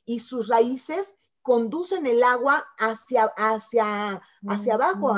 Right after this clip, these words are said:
Speaker 1: hacia, hacia el manto acuífero, ¿no?
Speaker 2: Alicia, como
Speaker 1: No sé, no sé
Speaker 2: comentaba
Speaker 1: si, si respon-
Speaker 2: Sí, no, sí, sí, sí.
Speaker 1: ¿Te respondí?
Speaker 2: No, y de hecho me generas otras preguntas. Eh, dos en particular. Una,
Speaker 1: <laughs>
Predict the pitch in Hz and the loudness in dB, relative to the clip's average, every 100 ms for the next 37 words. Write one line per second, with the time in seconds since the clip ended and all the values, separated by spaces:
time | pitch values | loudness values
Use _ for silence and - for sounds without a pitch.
0 | 196 196 220 208 208 165 _ _ - 214 | -2 -2 0 0 -2 -6 _ _ -6 -4
1 | 233 233 240 262 277 277 277 277 262 202 | 0 2 2 0 -2 -4 -2 -2 -2 -4
2 | 180 185 262 415 _ _ _ _ _ _ | -4 -6 -8 -8 _ _ _ _ _ _
3 | _ _ _ _ _ _ _ - 165 185 | _ _ _ _ _ _ _ -10 -4 -2
4 | 208 226 311 339 285 294 403 370 349 277 | 0 0 2 4 4 2 2 2 0 0
5 | 269 262 - 262 247 - _ _ - 247 | -2 -2 -2 -4 -4 -18 _ _ 0 2
6 | 269 285 269 254 - 247 247 254 277 277 | 4 4 4 0 -2 -4 0 4 4 4
7 | 294 302 302 359 480 - _ _ 285 277 | 4 0 0 2 2 0 _ _ 6 6
8 | 175 180 214 269 214 180 175 240 214 214 | 4 4 4 4 2 0 0 2 2 0
9 | 214 180 170 262 185 - - _ _ _ | -2 -2 -2 -2 -4 -8 -12 _ _ _
10 | _ _ - 165 196 185 175 170 170 214 | _ _ -4 2 2 0 -8 -6 6 8
11 | 247 240 196 - 170 165 160 - 220 208 | 8 4 0 -2 -2 -4 -4 -6 -2 0
12 | 147 - - 214 - | 0 -2 -6 -8 -10